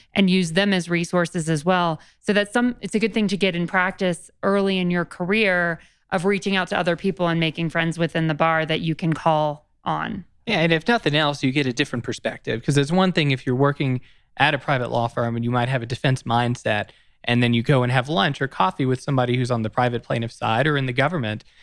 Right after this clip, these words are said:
Speaker 2: and they might have a different perspective on how conduct should be viewed. And just that breadth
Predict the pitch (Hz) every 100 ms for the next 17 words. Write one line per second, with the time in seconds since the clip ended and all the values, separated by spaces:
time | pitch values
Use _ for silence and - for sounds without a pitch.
0 | - - 143 147 147 147 139 156 - 151
1 | 160 - 165 - 135 131 120 - _ _
2 | - 175 - 151 131 - 131 117 107 107
3 | - - _ _ _ _ 120 131 147 -
4 | 151 170 127 131 127 143 -